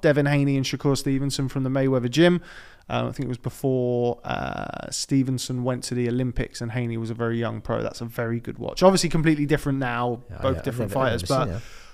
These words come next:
Speaker 1: but it's definitely worth a watch. For me, some of the best boxing content on YouTube. But anyway,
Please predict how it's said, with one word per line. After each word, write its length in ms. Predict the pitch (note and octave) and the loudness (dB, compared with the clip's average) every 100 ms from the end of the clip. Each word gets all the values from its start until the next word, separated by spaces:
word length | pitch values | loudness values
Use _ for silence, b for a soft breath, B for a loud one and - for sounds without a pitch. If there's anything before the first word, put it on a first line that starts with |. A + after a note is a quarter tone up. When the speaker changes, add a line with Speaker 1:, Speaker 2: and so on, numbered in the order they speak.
| B - - | B -6 4
Speaker 1:
but 200 | E3 E3 | 4 4
it's 180 | - | -4
definitely 560 | - D3+ - C#3 C#3 C3+ | 2 2 2 -2 -2 -2
worth 320 | B2 A#2 - | 0 -2 -2
a 40 | A#2 | -4
watch. 320 | A2+ A2 - A#2 | -2 -4 -6 -8
For 120 | - | -6
me, 220 | B2 A#2 | -6 -6
some 180 | A2 A2+ | -6 -10
of 60 | A2 | -8
the 80 | |
best 220 | A2 G#2+ - | -8 -8 -10
boxing 260 | - - | -10 -10
content 380 | A#2+ A#2 A2+ G#2+ | -8 -8 -8 -10
on 160 | A2+ A#2 | -8 -8
YouTube. 380 | A#2 - B2+ - - - | -8 -8 -10 -10 -14 2
But 360 | - - - - - - | 2 2 -6 -6 -12 -2
anyway, 520 | D3+ C#3 A2+ - - | 2 4 2 -4 -8